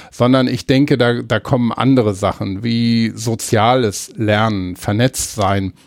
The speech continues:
sich austauschen, was gezeigt bekommen, ähm, Lernen einbetten in einen Prozess, dass ich Schritt für Schritt auch lernen kann.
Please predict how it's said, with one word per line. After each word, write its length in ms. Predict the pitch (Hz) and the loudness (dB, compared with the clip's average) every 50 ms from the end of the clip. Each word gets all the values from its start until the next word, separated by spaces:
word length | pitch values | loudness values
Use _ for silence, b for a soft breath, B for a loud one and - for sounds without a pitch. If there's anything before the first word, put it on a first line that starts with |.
| b b | b b
sich 300 | - 113 117 107 - 135 | -4 -2 -2 -2 0 0
austauschen, 840 | 120 120 131 139 - - - 107 101 101 98 - - 98 90 87 92 | 0 2 2 0 -2 -2 -2 0 0 0 -2 -4 -6 -8 -8 -6 -8
was 180 | 101 - - | -8 -8 -4
gezeigt 540 | - 117 - - - 104 110 127 135 - - | -6 -6 -4 -4 -2 0 0 0 -2 -4 -4
bekommen, 560 | - 113 - - - 101 92 92 87 87 87 B B B B B B B B B - | -4 -4 -4 -2 -2 -2 -2 -2 -6 -6 -10 B B B B B B B B B 0
ähm, 640 | 110 110 113 113 110 110 110 113 110 110 110 110 - - - | 2 4 4 4 4 4 4 4 4 2 2 0 -2 -6 -6
Lernen 680 | 117 120 113 113 117 123 135 143 139 131 123 123 - _ _ _ _ _ - | -4 -2 0 2 2 4 4 4 4 4 2 0 -2 _ _ _ _ _ -8
einbetten 800 | - 107 113 135 156 160 131 - 113 110 - - 98 90 90 92 | -2 2 4 4 4 2 2 2 0 0 0 -2 -4 -2 -2 -4
in 260 | - - 131 139 131 | -2 0 2 2 2
einen 320 | 107 107 113 113 113 110 - | 2 2 2 2 2 0 -2
Prozess, 720 | - - 110 98 - - - 143 135 - - - - - | 0 -2 -2 -2 -2 -2 0 0 0 0 -2 -8 -8 -4
dass 220 | - 104 98 - 113 | -4 -4 -2 -2 -2
ich 300 | 107 - - - 110 - | -4 -4 -6 -8 -8 -6
Schritt 240 | - - 127 - | 0 0 -2 -2
für 160 | - - 127 110 | 0 -2 -2 0
Schritt 360 | - - - 143 - - - | 0 0 0 0 0 0 -2
auch 240 | 104 101 95 - 107 | -2 -2 0 0 0
lernen 400 | 98 95 95 95 98 101 104 - | 0 0 0 -2 -4 -4 -8 -10
kann. 400 | - - 95 87 87 92 92 | -6 -6 -6 -6 -6 -8 -10